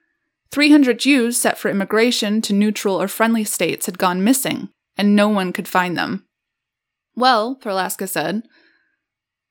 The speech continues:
"maybe I can." When I was reading this part of his story, I wondered if Perlasca really knew what he was taking on. Listening to an interview from Perlasca himself, he made it sound like it was the only thing to do,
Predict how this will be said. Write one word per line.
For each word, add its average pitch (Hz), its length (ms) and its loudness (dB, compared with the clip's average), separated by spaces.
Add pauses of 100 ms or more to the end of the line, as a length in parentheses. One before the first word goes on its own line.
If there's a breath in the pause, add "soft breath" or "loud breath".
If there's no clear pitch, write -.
"maybe 190 280 -2
I 311 140 0
can." 196 400 -6 (1200)
When 262 160 2
I 392 140 4
was 349 200 -4
reading 233 360 -2
this 214 140 -2
part 202 240 -2
of 185 60 -6
his 190 140 -4
story, 185 480 -4 (100)
I 226 80 0
wondered 277 400 -2
if 254 140 -6
Perlasca 202 500 -2
really 214 300 -2
knew 196 240 -2
what - 140 -6
he 190 100 -8
was 170 180 -6
taking 170 360 -8
on. 175 400 -4 (380)
Listening 233 460 0
to 220 140 -2
an 202 100 -2
interview 196 380 -2
from 202 200 -6
Perlasca 190 480 -4
himself, 220 560 0
he 330 140 -2
made 320 220 4
it 294 100 0
sound 262 260 2
like 208 240 -4
it 214 80 2
was 208 140 2
the 208 140 -4
only 208 320 -2
thing 190 220 -4
to 202 100 -6
do, 196 420 0